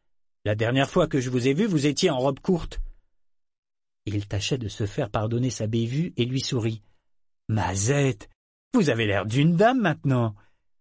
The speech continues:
Vous jouez à prendre le thé avec vos amis ? Sa tentative pour la désarmer échoua lamentablement.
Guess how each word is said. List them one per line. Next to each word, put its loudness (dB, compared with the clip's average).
Vous 4
jouez 4
à 0
prendre 2
le 2
thé 4
avec 2
vos 2
amis ? 0
Sa 0
tentative 0
pour 0
la 2
désarmer 0
échoua 0
lamentablement. 0